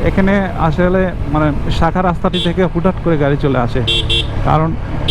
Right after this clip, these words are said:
মূল রাস্তা হচ্ছে খুব উঁচু আর শাখা রাস্তা হচ্ছে একটু নিচু,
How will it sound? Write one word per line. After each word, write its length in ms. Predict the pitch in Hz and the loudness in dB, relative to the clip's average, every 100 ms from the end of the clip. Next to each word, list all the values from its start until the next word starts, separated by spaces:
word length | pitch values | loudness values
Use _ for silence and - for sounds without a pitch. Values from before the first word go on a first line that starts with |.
| - 156 | 0 0
মূল 300 | 156 180 175 | 2 4 2
রাস্তা 220 | 175 180 | 2 0
হচ্ছে 220 | 175 185 | 0 0
খুব 140 | 190 | 0
উঁচু 340 | 202 180 170 196 - | 0 0 0 0 0
আর 160 | 139 139 - - - - | 0 2 0 0 0 0
শাখা 180 | 147 156 | 2 2
রাস্তা 220 | 165 - | 0 0
হচ্ছে 160 | 160 160 | 0 0
একটু 160 | - | 0
নিচু, 340 | 156 160 147 | 2 2 2